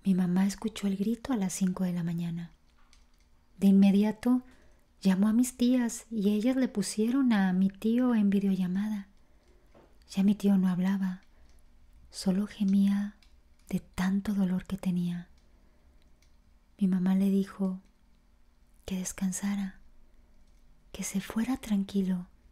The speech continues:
que ya sabíamos que estaba muy mal y no queríamos que estuviera sufriendo con esa terrible enfermedad.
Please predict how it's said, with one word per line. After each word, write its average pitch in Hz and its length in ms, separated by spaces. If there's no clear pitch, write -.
que 220 140
ya 233 140
sabíamos 285 600
que - 140
estaba 220 340
muy 226 220
mal 220 340
y 220 140
no 214 200
queríamos 240 640
que 202 120
estuviera 196 440
sufriendo 190 600
con 196 180
esa 190 300
terrible 196 520
enfermedad. 185 680